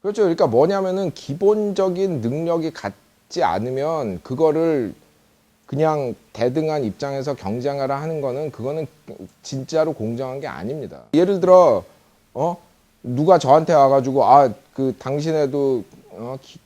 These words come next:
균등한 기회를 줄 테니까 올림픽 마라톤에 가서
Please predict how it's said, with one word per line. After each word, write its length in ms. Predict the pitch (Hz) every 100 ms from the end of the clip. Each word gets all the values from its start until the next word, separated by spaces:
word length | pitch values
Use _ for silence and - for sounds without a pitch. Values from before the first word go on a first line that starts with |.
| _
균등한 440 | 135 143 151 147 131
기회를 420 | 117 131 135 113
줄 180 | 110 -
테니까 540 | 139 131 110 107 113
올림픽 480 | 101 131 139 143 123
마라톤에 580 | 92 107 123 139 123 110
가서 580 | 101 101 101 110 87